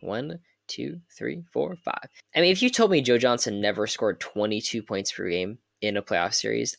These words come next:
I would have told you you're lying, but that's just true. Um, and it's a different era and it's super slow. But I, what I feel about Joe Johnson is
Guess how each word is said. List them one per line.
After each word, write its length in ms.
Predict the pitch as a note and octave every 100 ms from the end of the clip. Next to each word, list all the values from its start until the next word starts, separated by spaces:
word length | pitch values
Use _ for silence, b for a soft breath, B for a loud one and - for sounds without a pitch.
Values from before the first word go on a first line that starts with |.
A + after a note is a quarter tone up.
| -
I 200 | G2+ F#2+
would 180 | F#2+ F2+
have 120 | F#2+
told 260 | - F#2
you 60 | A2+
you're 160 | G#2+ G2
lying, 260 | - B2
but 120 | - C3
that's 260 | F#3+ -
just 260 | - - -
true. 260 | D3 B2+ - B B
Um, 280 | A2+ G#2 F2+
and 20 |
it's 240 | E3+ G3 B3
a 60 |
different 360 | F#3+ G3 F#3+ C#3+
era 300 | A2 A#2 A#2+
and 100 | A2
it's 160 | G#2 -
super 360 | B2 A2+ A2+
slow. 340 | - - G#2 G2+
But 160 | A#2
I, 80 | D#3+
what 140 | D#3+
I 120 | F3 E3+
feel 220 | A#3+ C#4
about 200 | D#3+ A2
Joe 120 | A2
Johnson 420 | G2+ G2 G2 G2
is 160 | F#2